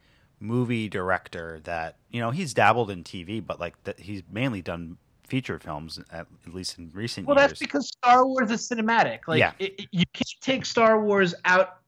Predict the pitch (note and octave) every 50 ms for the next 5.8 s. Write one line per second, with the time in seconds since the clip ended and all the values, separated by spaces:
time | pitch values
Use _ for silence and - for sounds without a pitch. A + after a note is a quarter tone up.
0 | _ - F3 F3 F3+ E3 D3+ E3 E3 E3+ E3 E3 D#3 C#3+ - - - - G2 -
1 | - - E3+ C#3+ - - E3 F#3 G3 G#3 F3+ F#3 F3+ E3+ F3 - - F3+ F3 E3+
2 | E3 D3 - D3+ C#3+ C#3+ D3+ D3+ D3 C#3+ C#3 - - D3+ D3 C#3+ C#3 C#3 C3+ C3
3 | C3 - - - - - C#3+ B2+ B2 A#2+ A#2 A#2 - A#2 A2+ - - - - -
4 | - _ - G3+ G#3 B3 B3+ - - B3+ B3+ G#3 A#3 A3 G3+ F#3+ F#3 F3+ - -
5 | D3+ E3+ E3 D#3+ D#3+ - F3+ F3 F3 E3 D#3 D3+ C#3+ C#3 D3